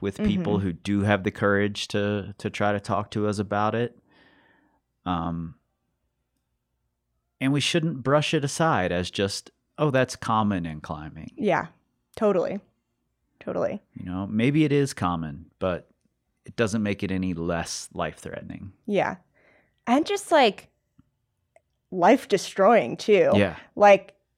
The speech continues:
Speaker 2: y-, you know, a lot of people survive having eating disorders. A lot of people don't, but a lot of people do. But they lose years of their lives.
Speaker 1: Mm-hmm.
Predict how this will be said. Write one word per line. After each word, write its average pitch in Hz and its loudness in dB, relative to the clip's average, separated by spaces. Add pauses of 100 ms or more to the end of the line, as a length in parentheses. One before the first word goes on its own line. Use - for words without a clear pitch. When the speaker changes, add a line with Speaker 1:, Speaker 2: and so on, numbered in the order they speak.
(540)
Speaker 2:
y-, 220 0 (180)
you 247 4
know, 240 10
a 220 10
lot 214 10
of 233 2
people 240 6
survive 214 8
having 170 4
eating 160 0
disorders. 151 2 (100)
A - -10
lot 170 4
of - -8
people 311 2
don't, 226 6 (720)
but - 8
a - 6
lot 226 8
of 240 0
people 247 4
do. 175 6 (520)
But - 8
they 208 6
lose 220 2
years 220 4
of 175 4
their - -2
lives. - 2
Speaker 1:
Mm-hmm. 95 -2